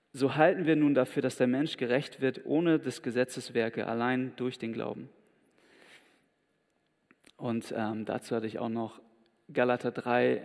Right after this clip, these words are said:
Verse sechs bis elf. So war es mit Abraham. Er hat Gott geglaubt und es ist ihm zur Gerechtigkeit gerechnet worden. Er kennt also, die aus dem Glauben sind, sind Abrahams Kinder.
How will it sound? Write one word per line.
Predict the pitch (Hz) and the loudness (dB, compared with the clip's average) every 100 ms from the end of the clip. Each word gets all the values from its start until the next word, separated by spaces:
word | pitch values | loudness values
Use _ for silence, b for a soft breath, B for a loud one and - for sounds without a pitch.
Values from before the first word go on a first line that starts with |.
| - | -10
Verse | 123 120 113 | -6 -4 -2
sechs | 117 - | -2 -4
bis | 113 | -8
elf. | - 127 139 - - B B B B B B B _ _ _ _ _ | 0 2 2 -2 -12 B B B B B B B _ _ _ _ _
So | 131 | 2
war | 135 | 4
es | 160 | 6
mit | 156 - | 2 2
Abraham. | 110 131 117 117 113 107 107 - - _ _ _ _ _ _ _ - - | 2 2 2 0 -2 -4 -8 -16 -20 _ _ _ _ _ _ _ -20 2
Er | 143 165 | 4 4
hat | 156 | 4
Gott | 143 - | 2 2
geglaubt | 120 120 123 156 - | 0 2 4 4 2
und | - 120 | -4 -4
es | 117 | -2
ist | 139 - | -4 -2
ihm | 135 131 | -2 0
zur | - | -2
Gerechtigkeit | 123 120 135 123 - 113 - | -2 -2 -2 -6 -6 -6 -6
gerechnet | 107 117 - 113 | -8 -8 -8 -10
worden. | 110 113 135 - | -8 -8 -8 -12
Er | 123 | -12
kennt | - 143 175 | -6 -4 -4
also, | - 123 117 123 143 B B B B B _ _ _ _ _ _ _ _ | -4 -4 -4 -2 -4 B B B B B _ _ _ _ _ _ _ _
die | 127 135 170 | -14 0 2
aus | 135 - | 4 2
dem | - 135 | 2 4
Glauben | 131 131 127 | 4 4 4
sind, | 117 131 151 | 0 -2 -2
sind | 123 | -2
Abrahams | 95 127 123 120 | -4 -4 -4 -6
Kinder. | - 127 117 - | -4 -4 -2 -6